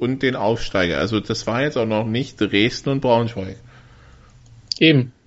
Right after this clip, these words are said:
Speaker 1: Als Top, als Top-Gegner. Also das müssen wir jetzt gucken, was da passiert. Übrigens gleich
Speaker 2: Ja.
Speaker 1: am nächsten Wochenende geht's gegen Dresden im Heimspiel. Also das wär, das wird der erste Test für die Rebels eigentlich sein.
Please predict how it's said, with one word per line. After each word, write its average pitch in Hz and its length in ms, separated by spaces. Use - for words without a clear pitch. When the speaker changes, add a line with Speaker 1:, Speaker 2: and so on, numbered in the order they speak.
Speaker 1:
Als 110 220
Top, - 240
als - 300
Top-Gegner. 101 480
Also 101 180
das - 220
müssen 139 180
wir 165 60
jetzt 160 160
gucken, 165 240
was 147 160
da 127 140
passiert. 85 500
Übrigens 139 500
gleich 127 240
Speaker 2:
Ja. 143 60
Speaker 1:
am 127 60
nächsten 139 320
Wochenende 151 360
geht's 139 260
gegen 135 200
Dresden 127 380
im 104 120
Heimspiel. 98 460
Also 104 160
das 117 240
wär, 127 160
das 123 260
wird - 140
der 120 80
erste 127 320
Test - 260
für 135 60
die 127 100
Rebels 120 320
eigentlich 80 240
sein. - 240